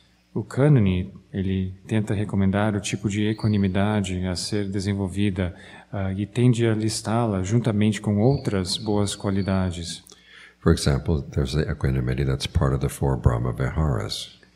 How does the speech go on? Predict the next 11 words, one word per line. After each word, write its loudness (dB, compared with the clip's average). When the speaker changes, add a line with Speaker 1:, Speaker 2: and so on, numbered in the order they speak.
Speaker 1:
Por -2
exemplo, -2
a 0
equanimidade 2
que -12
faz -6
parte -4
dos -6
quatro -4
Brahma 0
Viharas. -2